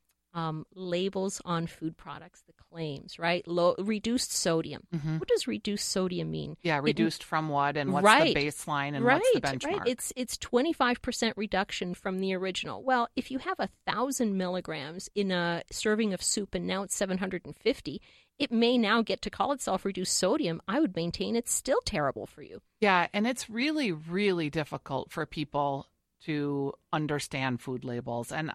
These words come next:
Speaker 2: I feel very educated in this, and it's hard for me. So
Speaker 1: Oh.
Speaker 2: someone that doesn't care as much about food as I do, and it's, you know, you're trying to feed your family and you're a busy mom. My sister has two small kids, and,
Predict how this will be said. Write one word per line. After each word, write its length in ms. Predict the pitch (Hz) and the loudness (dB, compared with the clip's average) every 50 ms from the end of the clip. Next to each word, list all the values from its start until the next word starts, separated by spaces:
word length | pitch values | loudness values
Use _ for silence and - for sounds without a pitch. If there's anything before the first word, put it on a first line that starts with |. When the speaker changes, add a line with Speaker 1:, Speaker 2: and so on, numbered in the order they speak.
| - - | -8 -2
Speaker 2:
I 260 | 175 180 196 208 208 | 0 2 2 2 -2
feel 480 | - - - 165 160 151 151 143 139 - - _ _ _ _ _ _ 170 | -2 -4 -2 0 0 0 0 -2 -4 -6 -14 _ _ _ _ _ _ -4
very 320 | 156 170 165 175 170 147 | 0 0 2 2 2 0
educated 580 | 143 151 151 190 190 - - 202 190 202 190 208 | 0 -2 -2 -4 -8 -4 -2 -2 -2 0 -2 -2
in 200 | 214 214 214 220 | -2 -2 -2 -2
this, 240 | 226 233 226 - - - | -2 -2 -4 -4 -4 -4
and 120 | 165 165 | -2 -2
it's 140 | 160 156 - | -2 -4 -4
hard 240 | - - 147 139 135 | -2 0 0 0 0
for 160 | - - 147 | -4 -4 -4
me. 300 | 135 120 - - - - _ _ _ _ _ _ _ _ _ | -4 -4 -6 -8 -12 -14 _ _ _ _ _ _ _ _ _
So 260 | - - 190 160 156 | -4 0 2 4 4
Speaker 1:
Oh. 180 | 151 151 151 - - _ | 4 2 0 -4 -10 _
Speaker 2:
someone 380 | - - 233 208 214 254 262 269 | -6 -2 0 4 6 8 8 8
that 100 | 202 180 | 6 6
doesn't 300 | 190 185 185 180 165 - | 2 2 2 2 -2 -2
care 280 | - - 160 160 170 | 0 0 2 2 2
as 120 | 180 185 - | 0 0 0
much 220 | 190 185 180 - | -2 -2 -2 -2
about 280 | 196 180 180 180 175 - | 0 2 2 2 2 0
food 220 | - 190 180 175 | -2 -2 0 0
as 160 | 185 180 165 | 0 -2 0
I 160 | 180 170 170 170 | 0 0 0 2
do, 300 | 170 170 175 175 170 170 | 0 0 0 0 0 0
and 160 | 165 147 143 | 0 0 -2
it's, 320 | 143 143 180 - - - | -4 -6 -6 -6 -6 -6
you 80 | 170 160 | -4 -6
know, 80 | 151 | -4
you're 100 | 151 156 | -4 -4
trying 240 | 160 - - 160 160 | -4 -2 -2 0 0
to 60 | 165 | -2
feed 240 | - - 180 165 147 | -2 -4 -6 -4 -4
your 80 | 170 147 | -6 -4
family 500 | - 160 151 156 156 160 160 165 165 160 | -2 -2 -2 0 0 -2 -2 -2 -2 -2
and 160 | 156 151 151 | -4 -4 -2
you're 120 | 151 143 | -2 -2
a 40 | 139 | -2
busy 380 | 135 147 151 143 165 160 160 160 | -2 -4 -6 -4 -4 -4 -2 -2
mom. 360 | 151 139 139 143 156 185 190 - - - - _ _ _ | -2 -2 0 0 0 -2 -4 -6 -10 -20 -20 _ _ _
My 80 | 190 190 | -4 -4
sister 320 | - 226 214 - 269 254 | -2 -2 -4 -2 -2 0
has 180 | 208 185 165 - | 0 -2 -2 -2
two 160 | - 202 185 | -4 -6 -6
small 240 | - - 196 175 170 | -4 -2 -2 -2 -2
kids, 460 | - - 247 262 285 233 190 - - | -2 -2 0 0 0 0 -4 -6 -6
and, 220 | 175 156 156 160 | -6 -4 -6 -8